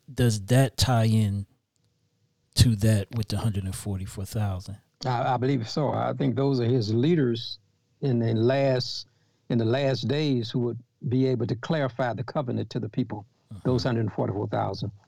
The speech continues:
Speaker 2: They are his special group. They will have the seal in their, their foreheads.
Speaker 1: Uh-huh.
Speaker 2: They, they know the Sabbath backwards and forward.
Speaker 1: Mm.
Speaker 2: And like we said, we're not gonna be just dealing with the Sabbath,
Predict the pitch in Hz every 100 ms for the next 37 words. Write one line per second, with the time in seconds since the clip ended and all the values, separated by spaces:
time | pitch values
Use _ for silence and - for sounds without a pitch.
0 | - 135 127 127 - - 165 160 - 147
1 | 143 127 - - _ _ _ _ _ 104
2 | 135 156 151 165 135 113 151 143 123 113
3 | _ - 113 - - 180 139 123 123 123
4 | 120 - 120 113 - 139 117 110 98 -
5 | - _ - 101 90 87 156 135 135 147
6 | 147 131 127 - - 165 143 131 107 131
7 | 135 135 - 131 - 131 110 101 - _
8 | - 123 101 87 120 117 123 127 127 160
9 | 147 135 202 214 214 196 196 190 185 202
10 | 196 170 143 147 - 156 120 139 185 113